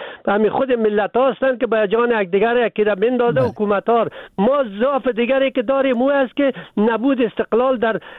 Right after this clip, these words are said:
Speaker 1: آ، ریاست جمهوری های ما. امروز ببینین موضوع اقتصادی زیادتر مطرح است. پاکستان کشور صنعتی است، امتیاز او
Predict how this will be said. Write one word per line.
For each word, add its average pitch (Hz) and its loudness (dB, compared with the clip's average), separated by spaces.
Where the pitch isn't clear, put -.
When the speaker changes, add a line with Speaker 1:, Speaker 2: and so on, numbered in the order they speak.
Speaker 1:
آ، 208 2
ریاست 208 2
جمهوری 202 2
های 269 2
ما. 233 0
امروز 220 0
ببینین 269 0
موضوع 214 2
اقتصادی 226 0
زیادتر 226 0
مطرح 226 0
است. 185 -4
پاکستان 240 -2
کشور 247 0
صنعتی 226 0
است، 277 0
امتیاز 233 0
او 285 2